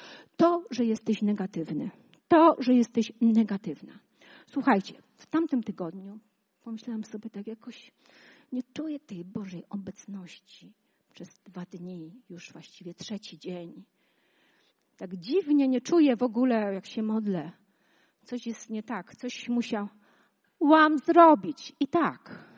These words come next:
I źle pomyślałam o kimś, wiecie. <laughs> I źle pomyślałam w głowie, osądziłam tą osobę, że nie ma wiary. E, i wtedy przeprosiłam Ducha Świętego. Wtedy wyciszyłam się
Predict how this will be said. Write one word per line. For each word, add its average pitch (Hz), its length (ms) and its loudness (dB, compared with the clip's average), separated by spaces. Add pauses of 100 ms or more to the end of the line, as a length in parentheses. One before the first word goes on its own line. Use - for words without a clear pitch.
(400)
I 254 60 6
źle 254 180 4
pomyślałam 214 500 -2
o 160 80 -10
kimś, - 360 -18 (180)
wiecie. 214 280 -2 (400)
<laughs> - 420 -20
I 247 60 -10
źle 277 180 0
pomyślałam 277 680 2
w 240 80 -8
głowie, 277 360 8
osądziłam 269 600 2
tą 254 140 0
osobę, 214 560 0 (640)
że 220 160 -2
nie 226 100 -4
ma 202 120 -8
wiary. 185 300 -12 (1400)
E, 202 540 -10 (260)
i 220 400 -8 (680)
wtedy 262 240 -10
przeprosiłam 220 560 -8
Ducha 190 220 -10
Świętego. 170 520 -12 (580)
Wtedy 185 240 -12
wyciszyłam 233 680 -6
się 202 340 -12